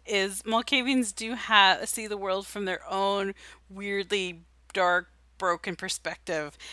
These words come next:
and this gives them insight into the world that no one else has, um, and that no other clans really can understand. And I think that's the paramount, that's the paramount key to what it means to play a Malkavian,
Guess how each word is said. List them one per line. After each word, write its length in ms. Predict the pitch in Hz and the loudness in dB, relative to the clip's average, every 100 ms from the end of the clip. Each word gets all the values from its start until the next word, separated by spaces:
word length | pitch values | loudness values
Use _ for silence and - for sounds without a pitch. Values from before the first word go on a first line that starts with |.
| - _ | -18 _
and 220 | - 202 202 | 8 8 8
this 160 | 214 | 0
gives 240 | - 247 - | 0 -2 0
them 240 | 233 220 | -2 -2
insight 520 | 190 208 - 185 160 - | -4 -4 0 0 0 -4
into 260 | 202 - | -4 -4
the 100 | 208 | -6
world 200 | 190 196 | -4 -4
that 140 | 170 - | -4 -4
no 220 | 190 185 | -4 -2
one 200 | 196 185 | -2 0
else 240 | 165 - | 0 -2
has, 580 | - - 151 143 196 - - | -6 -6 -8 -8 -6 -8 -4
um, 420 | 196 185 175 170 - | 0 2 2 0 -4
and 180 | 185 185 | -6 -2
that 160 | 180 | -2
no 200 | 196 190 - | -2 -8 -2
other 220 | 180 190 | -2 -2
clans 420 | - 190 180 175 | -6 -6 -4 -8
really 380 | 185 214 220 202 | -10 -8 -6 -6
can 240 | - 185 | -6 -6
understand. 800 | 170 160 147 - - 123 78 - - - - - - | -6 -6 -6 -4 -6 -8 -12 -12 -12 -12 -14 -8 0
And 80 | |
I 80 | 208 | 0
think 220 | 202 208 | 0 0
that's 260 | 202 196 - | 2 2 0
the 120 | - | -8
paramount, 840 | - - - 190 185 180 170 165 - _ _ | -14 -10 -2 0 2 2 2 0 -4 _ _
that's 260 | 196 214 - | 4 4 4
the 80 | - | -6
paramount 480 | - 202 185 - | 0 2 2 0
key 340 | - - 190 170 | -4 -6 -6 -4
to 340 | - 208 180 165 _ _ _ _ | -4 -4 -8 -12 _ _ _ _
what 260 | 185 180 180 | -6 2 2
it 80 | - | 2
means 320 | 180 175 - | -2 -2 -4
to 100 | - | -6
play 220 | - 247 | -2 2
a 60 | 240 | 2
Malkavian, 800 | 156 131 - 80 90 60 69 | 0 -4 -8 -12 -12 -10 -10